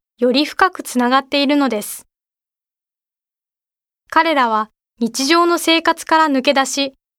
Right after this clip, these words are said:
二人で新しい生活を始めるでしょうか。それとも離れ離れになるのでしょうか。二人の人間がそれぞれ異なる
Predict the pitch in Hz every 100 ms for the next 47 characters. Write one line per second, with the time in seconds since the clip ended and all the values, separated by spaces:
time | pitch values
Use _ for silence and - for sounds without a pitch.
0 | _ _ - - 330 349 339 285 - 214
1 | 262 311 - 349 311 277 269 262 269 262
2 | 240 214 277 320 302 254 254 233 196 196
3 | _ _ _ _ _ _ _ _ _ _
4 | _ _ _ _ _ _ _ _ - 269
5 | 285 311 302 247 240 _ _ - 240 294
6 | 349 370 359 320 277 240 254 311 302 254
7 | - 240 233 208 - _ _ _ _ _
8 | _ _ _ _ _ _ - 349 381 392
9 | 320 269 262 262 262 247 262 _ _ _
10 | _ - - 269 349 330 269 240 226 226
11 | 311 339 294 247